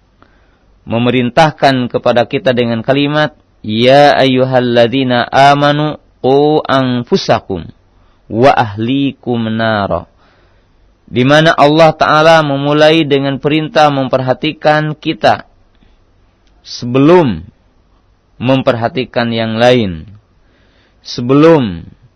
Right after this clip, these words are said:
kita memperhatikan orang lain. Para ibu, kaum muslimin yang dirahmati oleh Allah Subhanahu wa taala, di mana dalam ayat tersebut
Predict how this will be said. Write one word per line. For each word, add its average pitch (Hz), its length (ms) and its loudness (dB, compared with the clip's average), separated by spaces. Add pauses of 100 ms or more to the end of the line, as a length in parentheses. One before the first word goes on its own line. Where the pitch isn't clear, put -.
(500)
kita 147 320 -2
memperhatikan 127 800 -4
orang 113 320 0
lain. 101 400 -2 (2000)
Para 147 240 6
ibu, 160 400 2 (480)
kaum 139 240 2
muslimin 147 400 -2
yang 131 160 -2
dirahmati 127 560 -2
oleh 117 160 2
Allah 117 280 0
Subhanahu 110 440 -6
wa 107 160 0
taala, 127 480 0 (960)
di 120 80 -4
mana 147 240 0
dalam 170 240 4
ayat 156 320 0
tersebut 147 560 -2